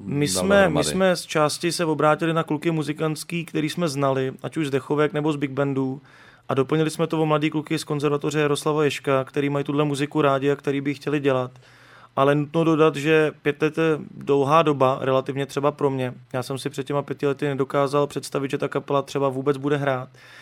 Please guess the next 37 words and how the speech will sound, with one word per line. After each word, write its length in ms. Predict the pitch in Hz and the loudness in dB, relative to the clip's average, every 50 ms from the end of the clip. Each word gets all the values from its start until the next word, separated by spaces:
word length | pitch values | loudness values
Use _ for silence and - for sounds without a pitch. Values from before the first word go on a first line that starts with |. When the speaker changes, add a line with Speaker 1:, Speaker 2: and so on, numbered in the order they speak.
| - - - - - - _ - | -20 -20 -20 -20 -20 -14 _ 2
Speaker 1:
A 300 | 135 131 127 127 131 131 | 4 4 6 6 6 4
za 100 | 123 135 | 2 0
těch 180 | 131 170 156 | -2 -4 -4
pět 240 | - - 170 170 170 | -2 0 0 2 2
let 120 | 165 160 160 | 2 2 2
se 100 | 180 175 | 0 0
to, 280 | - 180 180 175 - - _ | 0 2 0 0 -2 -4 _
ta 120 | - 151 | -4 -4
sestava 460 | - - 151 - - - 165 165 - | -4 -4 -6 -4 -2 0 2 2 0
ustálila, 800 | - 147 - - - 151 147 143 143 143 131 131 123 123 131 - - - _ _ _ _ _ _ | 0 -2 -6 -2 0 2 2 4 4 4 4 2 2 0 -2 -6 -12 -20 _ _ _ _ _ _
takže 220 | - 139 135 135 139 | -6 -4 -2 -2 -2
teď 160 | 139 147 - | -4 -4 -6
můžu 260 | 151 151 143 143 156 | -4 -6 -4 -4 -4
říct, 140 | 143 151 135 | -4 -4 -2
že 100 | 135 143 | -2 0
mám 200 | 139 147 151 147 | 0 0 0 0
stabilní 420 | 139 - - 139 139 147 147 156 | -2 -4 -4 -2 0 -2 -2 -2
sestavu 400 | 151 - 139 - - 147 147 147 | -4 -6 -8 -6 -4 -2 -2 -2
té 140 | 143 - 156 | -2 -4 -6
kapely, 500 | 147 - 143 131 - 143 139 139 135 131 - - - - - _ | -4 -4 -6 -4 -2 -2 0 0 -2 -2 -6 -12 -20 -20 -20 _
protože 340 | - - - 143 135 135 139 | -18 -10 -6 -4 -2 -2 0
většinou 360 | 135 135 - - 147 151 143 | -2 -2 -4 -2 -2 -2 -2
v 40 | 135 | -4
Čechách 380 | - 139 - - 147 139 131 | -6 -8 -4 -2 -2 -2 -2
se 120 | - - 135 | -4 -8 -8
v 40 | |
těch 140 | - - 143 | -6 -4 -2
velkých 320 | 135 135 135 - 147 135 - | -2 -2 -2 -4 -6 -8 -4
partách 460 | - 143 139 139 - 143 143 135 - | -2 -2 -2 -2 0 -2 -2 -2 -4
točí 280 | - 139 123 - 151 | -6 -8 -6 -4 -2
muzikanti, 600 | 147 147 143 131 143 139 - 143 139 131 - 143 | -2 -2 -2 -2 -2 -2 -2 -4 -4 -4 -4 -6
protože 360 | 135 139 131 - 135 135 135 131 | -6 -8 -8 -10 -8 -6 -4 -2
žádná 300 | 131 135 135 139 139 135 | 0 0 0 0 -2 -4
kapela 340 | 135 139 131 - 143 139 | -4 -6 -4 -2 -2 -2
ty 120 | 135 - 139 | -2 -2 -4
muzikanty 480 | 139 139 131 139 - 143 139 131 151 | -4 -4 -4 -4 -4 -4 -4 -4 -4
neuživí. 520 | 139 143 143 139 127 131 135 131 135 135 | -4 -2 -2 -2 -4 -4 -4 -4 -4 -6